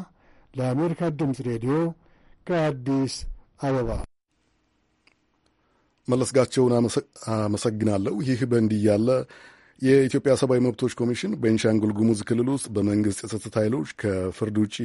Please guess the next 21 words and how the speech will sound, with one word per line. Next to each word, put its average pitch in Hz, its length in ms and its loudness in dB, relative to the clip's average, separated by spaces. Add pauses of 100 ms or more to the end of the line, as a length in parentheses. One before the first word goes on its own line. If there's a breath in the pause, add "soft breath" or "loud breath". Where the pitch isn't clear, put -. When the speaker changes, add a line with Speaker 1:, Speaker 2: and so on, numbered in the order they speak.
Speaker 2:
የሆኑ 104 300 0
ግድያዎች 104 460 0
ተፈጽመዋል 101 600 -2
ሲል 110 200 -4
ዛሬ 104 280 2
ባወጣው 98 380 -2
ሪፖርት 113 340 -4
ላይ 110 160 -2 (540 loud breath)
የሚሰማቸው 143 640 2
እንዲያካፍሉን 131 720 0
የጠየቅናቸው 113 680 0
በውጭ 104 300 0
ሀገሮች 107 420 -2
በትግራይ 104 420 0
ክልል 104 280 -2
መንግስት 98 420 0
ስም 101 220 -2
እንደሚንቀሳቀስ 104 880 -2
የሚናገረው 101 640 -2
ኮሚቴ 101 340 -4
አባል 123 280 0